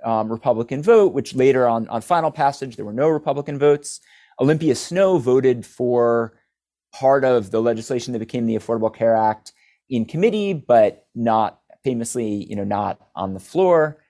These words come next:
So I do think that the, the two parties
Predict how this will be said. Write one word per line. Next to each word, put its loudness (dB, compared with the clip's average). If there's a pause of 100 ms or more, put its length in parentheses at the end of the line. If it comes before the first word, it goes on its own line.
(260)
So 4 (440)
I 0
do 0
think -8
that -2
the, 2
the -6
two -6
parties -2